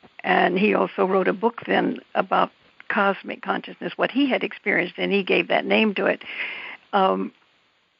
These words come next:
but what he experienced was this total light and love and unity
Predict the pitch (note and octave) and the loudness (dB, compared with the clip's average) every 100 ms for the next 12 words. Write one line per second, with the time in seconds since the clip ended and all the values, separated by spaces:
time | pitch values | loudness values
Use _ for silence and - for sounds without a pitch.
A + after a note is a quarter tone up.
0 | _ _ _ _ G#3+ G#3+ G#3 - A3+ B3 | _ _ _ _ 0 0 0 -10 -2 0
1 | C#4+ A3 - B3+ E4 A#3 F3+ G3 F#3 - | 0 -2 -4 0 2 2 -2 0 0 2
2 | F#3+ - _ _ _ - - A#3+ B3 B3+ | -4 -6 _ _ _ -2 0 0 0 -2
3 | - - F3 F3+ F3+ G#3+ A3+ - - - | -4 -4 0 4 4 4 2 -4 -18 -20
4 | _ _ _ F#3+ F#3 F3+ F3 F#3+ G#3 A3 | _ _ _ 0 2 2 4 4 2 -4
5 | - _ - - _ E3 - F3 - _ | -20 _ -20 -20 _ -4 -2 -2 -8 _
6 | _ _ _ _ G#3 G#3 G#3+ F#3 - - | _ _ _ _ -2 4 6 4 2 -4
7 | - | -4